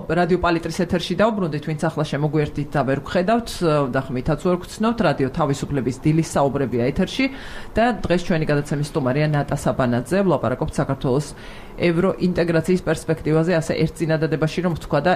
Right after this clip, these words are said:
შე-, როგორც შესაძლებლობებზე, ასევე, ასევე სირთულეებზე და გამოწვევებზე ამ გზაზე, რისი გადალახვაც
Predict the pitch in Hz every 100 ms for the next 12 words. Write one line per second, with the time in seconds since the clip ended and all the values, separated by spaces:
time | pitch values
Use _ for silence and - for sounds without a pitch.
0 | - - - - 185 202 202 226 214 226
1 | 190 214 196 196 196 185 220 - 170 170
2 | 175 185 - - - - - - 185 196
3 | 180 180 208 196 - 180 165 151 175 180
4 | 165 160 160 123 104 135 120 131 151 165
5 | 180 151 170 160 170 160 202 196